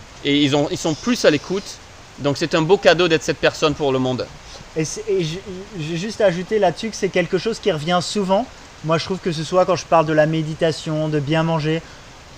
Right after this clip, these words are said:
Speaker 2: Je serais dans un, je suis dans un groupe de potes, je suis revenu à Paris et tout le monde, « Ah, ah, ah, Alex, ah, là, là, t'es
Speaker 1: Le
Speaker 2: relou. »
Speaker 1: Bouddha. T'es un Bouddha.
Speaker 2: Ouais, et ensuite, la personne, quand t'es en face à face, «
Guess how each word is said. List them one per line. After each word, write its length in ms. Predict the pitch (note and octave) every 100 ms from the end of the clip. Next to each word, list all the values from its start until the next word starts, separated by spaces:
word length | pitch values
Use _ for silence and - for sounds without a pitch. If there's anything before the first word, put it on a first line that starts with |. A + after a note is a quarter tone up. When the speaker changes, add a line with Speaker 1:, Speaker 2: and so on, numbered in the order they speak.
| -
Speaker 2:
Je 60 |
serais 140 | - G3+
dans 200 | A3+ G#3
un, 100 | A3 G#3
je 40 |
suis 100 | G#3+
dans 180 | G3+ F#3
un 80 | F#3+
groupe 200 | G3 G3+
de 100 | G#3
potes, 240 | - G3+
je 60 | -
suis 80 | F3+
revenu 280 | E3+ F3+
à 80 | F3
Paris 300 | E3 E3+ F3+
et 80 | G3
tout 120 | F#3+
le 60 | F3+
monde, « 160 | F#3+ G3+
Ah, 220 | G#3+ G#3+
ah, 200 | G3 G3
ah, 260 | G3+ G3+ G3
Alex, 500 | F#3+ F#3 F#3+ F3+ -
ah, 500 | D#3+ E3+ E3+ D#3+ D#3
là, 140 | D#3 D3+
là, 360 | D3+ D#3+ D3 C3+
t'es 60 |
Speaker 1:
Le 60 | C#3
Speaker 2:
relou. » 100 | E3+ G3
Speaker 1:
Bouddha. 540 | F#3 F#3+ F#3+ F#3+ F3 - -
T'es 100 | -
un 80 | D3
Bouddha. 300 | D#3 B2+ A#2
Speaker 2:
Ouais, 280 | E3+ F3+ F#3
et 100 | E3
ensuite, 480 | E3 D#3+ A#3+ C#4 - - - - - - - -
la 120 | E3
personne, 420 | E3 F#3+ - A#3+ C4
quand 140 | A3+
t'es 100 | G3+
en 80 | F#3
face 240 | - F#3+ F3+
à 80 |
face, « 280 | D#3+ A3 -